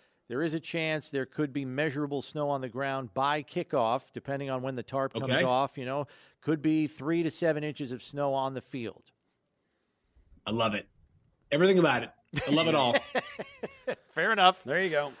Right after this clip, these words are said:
Speaker 1: Um, <clears throat> all right, so Justin Herbert is starting to look more like Justin Herbert Field the last couple of weeks. Maybe that rib cage is finally healthy. You're hopping on the train.
Speaker 2: That's right. And speaking of healthy, Brownie, Keenan Allen,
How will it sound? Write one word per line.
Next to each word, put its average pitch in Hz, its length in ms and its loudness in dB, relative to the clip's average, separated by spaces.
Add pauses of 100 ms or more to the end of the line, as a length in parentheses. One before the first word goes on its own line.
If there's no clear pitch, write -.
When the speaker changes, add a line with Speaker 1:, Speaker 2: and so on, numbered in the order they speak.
(220)
Speaker 1:
Um, 170 800 8
<clears throat> - 40 -4
all 214 80 12
right, 277 340 12
so 240 440 12
Justin 226 460 6
Herbert 277 360 6
is 247 140 2
starting 262 320 6
to 214 100 0
look 277 180 6
more 269 240 10
like 262 220 8
Justin 262 380 8
Herbert 277 440 8
Field 180 340 4
the 156 60 2
last 165 300 6
couple 180 240 4
of 160 80 2
weeks. 202 220 2
Maybe 220 180 0
that 214 180 6
rib 220 240 0
cage 170 300 2
is 123 100 -8
finally 190 440 2
healthy. 170 580 2 (300)
You're 156 120 6
hopping 214 360 8
on 220 160 8
the 202 60 4
train. 214 440 2 (1040)
Speaker 2:
That's 127 160 0
right. 135 260 2
And 139 100 0
speaking 175 360 2
of 139 100 2
healthy, 160 340 2
Brownie, 110 520 0 (360)
Keenan 139 280 2
Allen, 160 340 2